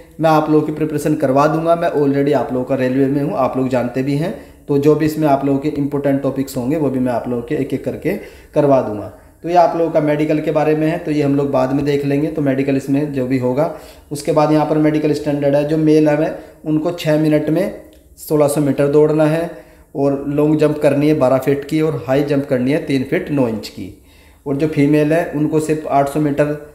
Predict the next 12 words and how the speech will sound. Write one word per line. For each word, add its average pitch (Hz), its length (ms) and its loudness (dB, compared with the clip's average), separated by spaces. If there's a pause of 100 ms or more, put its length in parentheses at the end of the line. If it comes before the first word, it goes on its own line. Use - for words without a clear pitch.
(160)
दौड़ना 147 340 2
है 156 180 0
चार 135 220 2
minute 147 300 0
में, 170 300 -6 (120)
long 139 280 0
jump 143 200 -2
करनी 147 260 2
है 156 120 2
nine 131 240 0
feet 143 240 -2
की, 165 220 -6